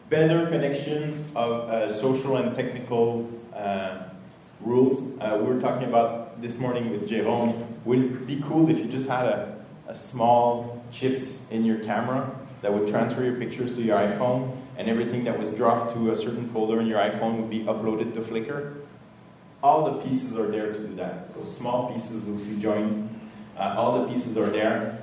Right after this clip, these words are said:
Smart geeks are putting them together to create new services.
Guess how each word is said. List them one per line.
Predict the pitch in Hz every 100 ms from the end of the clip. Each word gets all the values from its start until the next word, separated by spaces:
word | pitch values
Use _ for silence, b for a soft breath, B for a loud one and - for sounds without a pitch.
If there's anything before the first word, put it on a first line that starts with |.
| -
Smart | - - 139 139 135
geeks | 127 131 - -
are | 107
putting | - - - - 107
them | 104 -
together | 101 110 104 98 - -
to | - -
create | 104 104 104
new | 101
services. | 101 98 95 - -